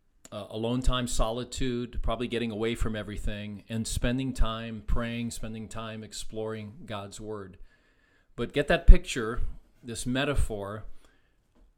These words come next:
that Habakkuk gives us of going up into the tower and holding his post. And the quiet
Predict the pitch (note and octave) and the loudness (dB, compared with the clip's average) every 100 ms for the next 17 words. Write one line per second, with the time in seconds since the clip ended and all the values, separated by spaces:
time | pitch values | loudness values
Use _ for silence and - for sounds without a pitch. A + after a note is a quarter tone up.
0 | _ A2+ A#2 A#2 A2+ B2+ D3 C3 B2 G2 | _ -4 -2 0 2 0 -2 -6 -6 -6
1 | A2 G2+ - G#2 G2+ A#2+ C3+ D3+ D3+ - | -8 -8 -8 -10 -8 -4 -4 -4 -8 -4
2 | C3 C3 - C3+ C3+ C#3 - C3+ C3 B2+ | -4 -2 -4 -2 -2 -4 -2 -2 -2 -6
3 | - G#2+ A2 - A#2 A2+ G2 F2 - - | -10 -10 -4 -4 -4 -8 -6 0 0 -2
4 | - _ - _ _ _ - A2+ G#2 A#2+ | -20 _ -20 _ _ _ -6 -4 0 0
5 | C#3 C#3 C#3+ C3+ B2 B2 A#2+ - - - | 2 0 0 -2 0 0 0 -4 4 4
6 | A#2+ G2 - - - - - _ _ _ | 4 -4 -8 -10 -12 -18 -18 _ _ _
7 | _ - - C3 B2 A#2+ - - - - | _ -20 -2 2 4 2 4 2 4 8
8 | C#3+ D3 E3+ G3+ - | 10 10 6 2 0